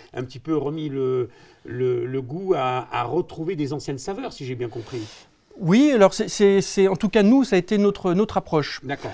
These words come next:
Speaker 2: Euh, de, j'ai, j'ai toujours aimé ce que, ce que, savoir ce que je mange et d'où, d'où ça venait. Donc voilà, le, la, la curiosité est, est née, euh, dès, dès mon enfance.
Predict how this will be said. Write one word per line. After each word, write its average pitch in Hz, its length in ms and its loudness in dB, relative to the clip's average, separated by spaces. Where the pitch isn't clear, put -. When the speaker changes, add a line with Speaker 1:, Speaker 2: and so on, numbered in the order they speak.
Speaker 2:
Euh, 165 920 0
de, 156 920 -2
j'ai, 160 160 0
j'ai 160 120 2
toujours 165 280 0
aimé 180 260 2
ce - 80 -10
que, 147 420 0
ce - 80 -10
que, 139 420 -2
savoir 156 280 0
ce - 80 -16
que 147 180 0
je 139 140 -2
mange 151 380 0
et 147 120 2
d'où, 170 220 2
d'où 160 140 2
ça 156 160 0
venait. 185 320 2
Donc 160 300 0
voilà, 160 220 0
le, 147 220 2
la, 151 120 2
la 156 140 0
curiosité 160 1120 0
est, - 20 -2
est 143 60 -2
née, 160 240 0
euh, 139 80 0
dès, 147 160 -4
dès 147 100 0
mon 143 160 0
enfance. 220 480 -2